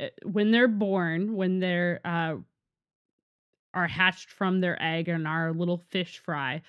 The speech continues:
they have a bunch of little, um, little fins. And instead of growing the, uh, that back fin, um, that tail fin, instead of it growing with the fish,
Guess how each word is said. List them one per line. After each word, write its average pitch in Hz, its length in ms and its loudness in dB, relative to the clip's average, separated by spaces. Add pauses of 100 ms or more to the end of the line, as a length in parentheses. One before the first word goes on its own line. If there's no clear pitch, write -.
(240)
they 190 100 0
have 196 240 0
a 202 100 2
bunch 196 340 0
of 220 240 0
little, 196 760 0
um, 160 760 -4 (920)
little 220 320 6
fins. 127 640 -6 (680)
And 208 160 4
instead 220 440 4
of 240 320 2
growing 208 800 4 (1300)
the, 196 340 2 (100)
uh, 196 100 0
that 185 340 2
back 170 300 0
fin, 233 480 0 (100)
um, 175 460 0
that 165 180 -4
tail 180 300 -4
fin, 165 300 -2
instead 170 320 -2
of 233 140 2
it - 200 -2 (400)
growing 185 640 2
with 175 160 0 (120)
the 175 80 -6
fish, - 640 -6